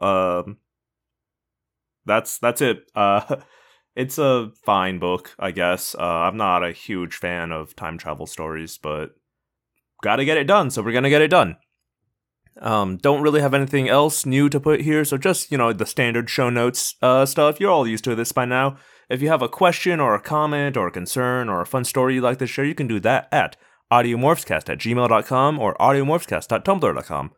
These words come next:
or also at my website, The Apocalypse dot com. That's The Apocalypse, like apocalypse, but with a D in the middle. Uh, that's also where I keep all my other, uh,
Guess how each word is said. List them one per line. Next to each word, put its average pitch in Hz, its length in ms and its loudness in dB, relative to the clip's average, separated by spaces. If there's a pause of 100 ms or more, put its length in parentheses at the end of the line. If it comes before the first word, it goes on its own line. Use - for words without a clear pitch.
(300)
or 170 100 2
also 196 280 4
at 135 120 2
my 156 80 4
website, 156 560 0
The 135 280 4
Apocalypse 156 580 0
dot - 140 -8
com. 67 320 -8 (340)
That's 113 200 -2
The 185 280 4
Apocalypse, 196 720 0 (340)
like 160 160 2
apocalypse, 190 720 0
but 110 100 -4
with 101 160 -6
a 107 60 -2
D 160 240 -2
in 92 100 -2
the 76 60 -6
middle. - 340 -12 (1000)
Uh, 87 420 -2
that's 110 220 -2
also 113 220 -4
where 113 120 2
I 107 60 0
keep 117 220 -6
all 110 200 4
my 95 260 0
other, 123 680 2
uh, 107 460 2